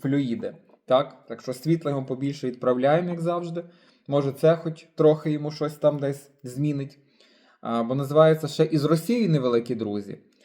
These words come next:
але і з Україною починаються оті от вже якісь незрозумілі розбірки, міряння якимись авторитетами,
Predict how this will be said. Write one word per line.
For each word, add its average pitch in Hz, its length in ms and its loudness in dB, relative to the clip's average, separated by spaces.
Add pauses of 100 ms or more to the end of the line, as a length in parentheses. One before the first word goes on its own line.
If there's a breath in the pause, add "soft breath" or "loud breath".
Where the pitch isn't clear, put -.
(120)
але 147 200 6
і - 20 6
з 190 80 2
Україною 175 560 2
починаються 117 680 -2
оті 120 240 -8
от 113 140 -6
вже 113 320 2 (240)
якісь 123 400 -6
незрозумілі 127 640 -2
розбірки, 147 920 -2
міряння 120 400 -2
якимись 117 400 -4
авторитетами, 143 960 0